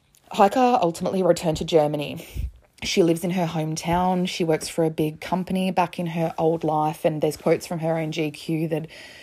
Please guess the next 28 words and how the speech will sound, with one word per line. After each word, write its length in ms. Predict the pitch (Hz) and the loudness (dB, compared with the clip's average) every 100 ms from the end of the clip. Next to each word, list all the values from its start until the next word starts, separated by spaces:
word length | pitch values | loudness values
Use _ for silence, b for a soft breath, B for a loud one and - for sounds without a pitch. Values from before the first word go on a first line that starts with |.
| B | B
you 60 | 165 | 0
know, 120 | 170 | 0
says 480 | - 165 156 165 175 | 2 2 2 0 -4
it's, 500 | 170 - - - - B B B B B | -6 -8 -12 -12 -14 B B B B B
it's 220 | 180 170 | -4 -4
kind 180 | - 180 | -4 -2
of 80 | 160 | 0
a 20 | |
shock 280 | 160 170 147 | 2 0 2
to 80 | 160 | -2
the 80 | 147 | -4
system 460 | 156 143 - 151 | -6 -4 -2 0
being 200 | 151 156 | 0 0
back 320 | 151 156 156 | 2 0 0
there 180 | - 160 | 2 2
without 360 | 156 160 160 - | 4 2 2 0
Stefan 480 | - 160 151 160 151 | -2 -2 0 -2 -2
and 220 | 151 151 | -4 -2
working, 480 | 151 151 156 151 151 | -4 -4 -6 -6 -6
you 80 | 156 | -4
know, 100 | 147 | -4
a 80 | |
nine-to-five. 920 | 160 147 143 - 143 - 151 156 135 165 | -2 0 -2 -4 -6 -6 -6 -6 -4 -2
It 80 | 160 | -2
would 160 | 160 | -2
be 180 | 165 165 | -4 -4
really 260 | 160 165 156 | 0 2 2
shocking. 580 | - 147 - 147 165 | -4 -6 -8 -10 -12